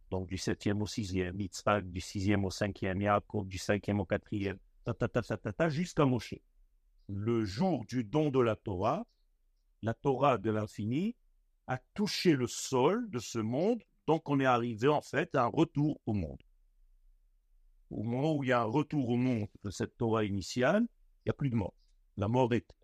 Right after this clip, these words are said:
annulée. Donc au moment du don de la Torah, la mort a été annulée. Le problème, c'est qu'on a fait la faute du veau d'or, on a encore recommencé le même système, on a éloigné, donc la mort est revenue en place. Tout ça pour vous expliquer que quoi ?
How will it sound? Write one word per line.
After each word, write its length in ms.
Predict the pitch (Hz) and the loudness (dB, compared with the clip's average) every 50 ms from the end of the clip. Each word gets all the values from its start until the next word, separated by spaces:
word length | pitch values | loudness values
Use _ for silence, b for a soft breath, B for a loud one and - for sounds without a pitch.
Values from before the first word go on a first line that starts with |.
| _ | _
annulée. 360 | - 110 110 110 95 80 71 - - _ - B B B B B B B B _ _ _ _ _ _ | -4 -2 -2 -2 -2 -4 -6 -10 -14 _ -20 B B B B B B B B _ _ _ _ _ _
Donc 260 | - 98 107 95 - | -8 -8 -8 -6 -4
au 40 | 117 | -2
moment 260 | 117 120 127 135 135 | 0 0 2 2 0
du 160 | 123 107 113 113 | 0 -2 -4 0
don 160 | 127 120 110 | 0 0 2
de 60 | 98 | 0
la 80 | 110 104 | -2 -2
Torah, 260 | - 110 107 139 160 | -2 0 2 2 2
la 140 | 147 135 117 | 2 2 0
mort 240 | 123 131 139 135 | 2 2 2 2
a 80 | 127 117 | 2 0
été 180 | 104 - - 110 | 0 -2 -2 -2
annulée. 320 | 104 101 98 87 73 - - - - - - - - - - - _ - | -2 -2 -4 -6 -8 -10 -14 -18 -20 -20 -20 -20 -20 -20 -20 -20 _ -20
Le 60 | - - | -18 -10
problème, 280 | - 101 95 120 165 170 | -8 -2 2 4 4 4
c'est 140 | - - | 2 0
qu'on 140 | - - 120 | -2 0 0
a 80 | 117 107 | 0 0
fait 160 | - - 127 | 0 0 -2
la 80 | 110 - | -2 -2
faute 200 | - 156 120 107 | -2 -4 -6 -6
du 120 | 98 101 | -6 -6
veau 140 | 90 95 90 | -4 -4 -4
d'or, 340 | 87 107 131 175 196 - - - | 0 0 2 2 0 -2 -6 -10
on 160 | - 107 113 | -6 -4 -2
a 40 | 113 | -2
encore 460 | 113 123 156 175 160 - - 165 151 | 0 2 0 0 0 -2 -2 -2 0
recommencé 520 | 139 156 151 - 135 127 120 113 - - 147 | 0 -2 -2 -4 -4 -4 -2 -2 -2 -2 -2
le 80 | 135 | -2
même 180 | 117 120 117 113 | -2 -2 -6 -6
système, 520 | - - 98 - - - 147 180 190 175 - - | -8 -10 -12 -8 -4 0 0 0 0 -2 -6 -8
on 140 | 135 127 123 | -6 -4 -2
a 100 | 123 127 | -2 -2
éloigné, 520 | 127 120 117 110 101 101 107 139 180 196 | -2 -2 -2 -2 -2 0 2 2 2 2
donc 180 | 156 139 - - | 2 0 0 0
la 100 | 123 113 | -2 -2
mort 240 | 117 123 117 117 117 | 0 0 -2 -2 -2
est 120 | 123 120 | -2 -2
revenue 360 | 107 104 113 107 110 113 110 98 | -2 0 0 0 0 0 -2 -2
en 80 | 92 | -4
place. 200 | - - - - - _ _ _ _ _ _ _ _ _ _ _ _ _ _ _ _ _ _ _ _ _ _ _ _ _ _ _ _ _ _ _ - _ _ _ _ _ _ _ _ _ _ _ _ _ _ _ _ _ _ _ | -4 -8 -12 -14 -14 _ _ _ _ _ _ _ _ _ _ _ _ _ _ _ _ _ _ _ _ _ _ _ _ _ _ _ _ _ _ _ -20 _ _ _ _ _ _ _ _ _ _ _ _ _ _ _ _ _ _ _
Tout 120 | - 196 165 | -4 -2 2
ça 180 | - 208 185 | 4 4 4
pour 180 | - - 160 147 | 4 2 0 -2
vous 160 | 147 151 143 | 0 2 2
expliquer 440 | 165 - - - - 143 - 160 143 | 2 2 0 -6 -10 0 2 2 2
que 100 | - 131 | 2 -2
quoi ? 320 | 117 - - 107 90 - | -8 -8 -8 -8 -8 -8